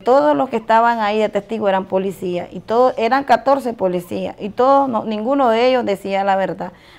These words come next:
porque llegó hasta, incluso llegó una de las oficiales que dijo que no sabía ni de qué, ni de qué le estaban hablando.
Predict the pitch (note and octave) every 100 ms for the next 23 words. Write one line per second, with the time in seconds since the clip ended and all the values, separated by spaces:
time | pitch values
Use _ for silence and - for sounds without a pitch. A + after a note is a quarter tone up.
0 | - G#3 G3 G#3 G3 G3+ A3 A3 G3 C4
1 | F4 E4+ G3+ F#3+ F#3+ C4 D4 C4+ A#3+ A#3
2 | A3 G#3+ D#4 C#4+ G3+ G3 G3 C#4+ B3 G3+
3 | - - _ A3+ A3+ A3+ A#3+ A#3 B3 A#3+
4 | A#3 A3+ A3 A3+ A3+ A3 G#3+ A#3 A3+ G#3
5 | G3+ F#3+ F#3 F3 F3 E3